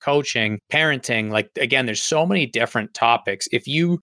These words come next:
were to create or be tapped to create a masterclass and you were gonna be super excited to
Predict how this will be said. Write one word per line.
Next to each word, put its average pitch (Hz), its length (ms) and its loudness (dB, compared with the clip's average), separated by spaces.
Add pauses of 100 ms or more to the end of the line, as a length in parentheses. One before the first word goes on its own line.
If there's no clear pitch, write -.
were 143 200 6
to 147 120 2
create 127 840 0
or 123 80 6
be 113 120 0
tapped - 520 -4
to - 100 -6
create 120 240 2
a - 40 2
masterclass 113 720 0
and 107 160 -4
you 120 140 0
were 131 100 0
gonna 123 160 2
be 110 120 -4
super 120 400 2
excited 110 520 0 (100)
to 110 280 4